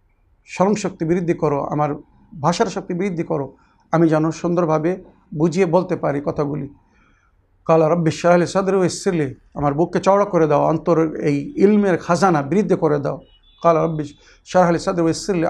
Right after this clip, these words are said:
امري، এবং আমার কামকে, কাজকে সহজ করে দাও। واحلل عقدة من لساني، আমার জিহ্বার গিঁটাকে খুলে দাও, মানে আমি যেন পরিষ্কার ভাষায়, সুন্দর ভাষায়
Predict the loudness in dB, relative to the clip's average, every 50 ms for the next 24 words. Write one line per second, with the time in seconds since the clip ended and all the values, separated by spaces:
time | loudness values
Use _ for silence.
0 | 2 2 2 4 2 0 0 -4 -8 -14 -20 _ _ -6 -4 -2 0 0 0 0
1 | 0 2 2 2 2 0 -4 -6 -6 -8 -10 -10 _ -2 -2 -2 -2 -6 -6 0
2 | 2 2 2 2 0 -2 -4 -2 -4 -6 -8 -12 -18 _ _ _ _ _ _ _
3 | _ _ _ _ _ _ _ 2 4 4 4 2 2 0 -2 -2 -2 -4 -4 -2
4 | 0 0 0 0 0 0 0 0 0 -2 0 2 2 2 2 2 0 -2 -4 -8
5 | -10 -6 -4 -2 -2 -2 -2 -6 -10 _ _ _ _ -6 -4 -4 -2 0 0 0
6 | 0 -2 -4 -6 -6 -6 -6 -6 -6 -8 -4 -2 0 2 2 2 2 0 0 -2
7 | -6 -14 _ _ _ _ -4 -2 0 0 0 0 0 0 -2 -2 2 2 2 2
8 | 2 2 0 0 0 0 -2 -2 -2 -2 -2 -2 -4 -4 -4 -2 -2 -2 -4 -4
9 | -4 -6 -8